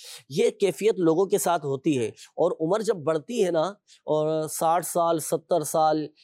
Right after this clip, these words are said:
کسی کی اسی سال عمر پہنچ جائے، اے، تو اب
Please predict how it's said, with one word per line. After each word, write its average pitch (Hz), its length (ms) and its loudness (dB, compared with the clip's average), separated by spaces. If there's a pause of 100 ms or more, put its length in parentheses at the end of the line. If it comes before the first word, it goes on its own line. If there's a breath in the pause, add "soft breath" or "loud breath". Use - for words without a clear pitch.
(120 soft breath)
کسی 160 220 -2
کی 170 180 -6
اسی 175 280 -2
سال 165 240 0
عمر 156 180 -2
پہنچ 151 380 -6
جائے، 160 220 -2 (300 loud breath)
اے، 156 220 2
تو 165 420 2
اب 196 100 -2